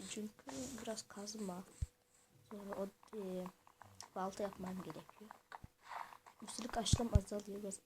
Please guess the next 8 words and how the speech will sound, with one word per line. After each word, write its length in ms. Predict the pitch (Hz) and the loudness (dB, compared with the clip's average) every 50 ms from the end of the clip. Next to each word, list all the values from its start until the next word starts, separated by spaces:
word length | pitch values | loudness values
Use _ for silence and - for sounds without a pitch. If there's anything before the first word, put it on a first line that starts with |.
| _ _ | _ _
yemek. 220 | 202 190 196 214 - - - - - - - - - - - - - - - - - - - - - - - - - - - - - - - - - - - _ _ - - _ _ _ _ _ _ _ _ - _ _ - - - - - _ - - | -14 -12 -12 -8 2 8 10 10 12 12 10 10 10 10 10 12 12 12 12 12 12 12 12 12 10 4 4 6 6 8 10 10 10 10 10 8 8 8 6 _ _ -20 -20 _ _ _ _ _ _ _ _ -20 _ _ -12 -12 -12 -12 -8 _ -8 -6
Elmayla 520 | - - 214 202 196 185 180 175 185 190 196 | -4 -2 0 0 0 0 0 0 0 -2 -2
aç 120 | 190 - | -4 -8
kalıyorum. 460 | - - 170 170 175 170 170 - 180 | -10 -12 -12 -10 -12 -12 -12 -10 -10
Ne 60 | 185 185 | -8 -8
kadar 200 | - 185 180 - | -8 -10 -10 -12
iyi. 180 | - 170 - - - - - - - - - - - - - - - - 269 | -16 -16 -16 -16 -18 -20 -20 -16 -18 -18 -18 -18 -20 -20 -20 -20 -10 -6 -4
İşte 340 | 254 - - - 214 220 | -4 -4 -2 -2 -2 -2